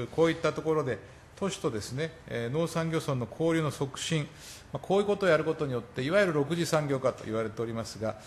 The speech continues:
こういう六次産業化等のつ-、推進を通じて、農村地域の関連所得の増大、これを図っていこうと、こういうことで、えー、ございます。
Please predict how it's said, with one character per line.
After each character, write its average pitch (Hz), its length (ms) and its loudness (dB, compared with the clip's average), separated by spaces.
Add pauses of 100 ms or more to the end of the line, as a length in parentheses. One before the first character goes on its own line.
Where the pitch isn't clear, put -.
(300)
こ 180 200 2
う 185 60 4
い 165 520 4
う - 20 0
六 147 220 0
次 180 160 -2
産 175 240 0
業 175 120 -2
化 175 140 2
等 180 160 -2
の 165 80 -6
つ-、 - 240 -10
推 170 220 -4
進 175 200 -4
を 170 60 -2
通 175 180 -6
じ 170 120 -6
て、 185 360 0
農 143 100 -2
村 143 280 -2
地 139 200 -4
域 131 140 -6
の 120 80 -2
関 139 280 0
連 135 100 0
所 135 140 -2
得 131 180 -4
の 123 100 0
増 104 200 0
大、 95 180 -2 (460)
こ - 80 0
れ 131 120 8
を 127 120 8
図 95 60 2
っ 131 200 6 (140)
て 117 40 -4
い 104 40 -2
こ 104 180 -4
う 95 60 -4
と、 - 160 -16
こ 123 140 0
う 123 40 4
い 127 60 2
う 117 40 -2
こ 117 120 -2
と 110 520 -2
で、 120 300 2
え 107 220 -4
ー、 107 40 -4
ご 107 60 -4
ざ 110 160 -2
い 104 60 -4
ま 98 100 -4
す。 - 460 -14